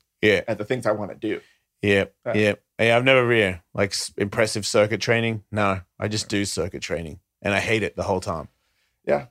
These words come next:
Speaker 2: I hate working out other
Speaker 1: Yeah.
Speaker 2: than when I'm beating people up. I fucking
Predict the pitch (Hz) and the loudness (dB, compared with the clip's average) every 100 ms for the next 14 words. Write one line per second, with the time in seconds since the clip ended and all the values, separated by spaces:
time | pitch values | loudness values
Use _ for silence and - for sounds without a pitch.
0 | _ 127 127 113 104 113 98 - _ _ | _ -2 0 0 -2 -4 -6 -8 _ _
1 | _ 101 123 113 110 110 104 98 110 - | _ 0 2 2 -2 -2 -2 -4 -10 -10
2 | 101 - 78 - - 98 - - | -12 -10 -12 -10 -10 -8 -8 -10